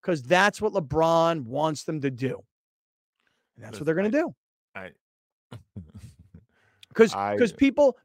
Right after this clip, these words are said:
Speaker 1: people want to live their lives from a sports perspective in particular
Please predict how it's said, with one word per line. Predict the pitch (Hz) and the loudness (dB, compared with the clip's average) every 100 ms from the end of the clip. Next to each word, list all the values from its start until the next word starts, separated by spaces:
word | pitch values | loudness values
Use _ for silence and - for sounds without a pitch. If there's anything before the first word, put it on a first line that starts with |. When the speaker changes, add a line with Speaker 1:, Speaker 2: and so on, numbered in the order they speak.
| - | -2
Speaker 1:
people | 269 240 285 233 | -2 2 0 2
want | 220 220 | 0 0
to | - 214 | -4 -8
live | 170 190 180 160 151 _ - | 0 2 4 2 -4 _ -10
their | 117 175 | -2 0
lives | 175 160 170 135 120 123 - _ _ _ _ _ _ _ | 0 0 0 -2 -6 -12 -20 _ _ _ _ _ _ _
from | - 196 | 0 0
a | 190 | 0
sports | - - 214 - | -4 0 2 0
perspective | - 190 - 180 - 160 | -4 -4 0 -2 0 -4
in | 165 | -2
particular | 160 135 151 135 123 131 | -4 -4 -4 -2 -4 -6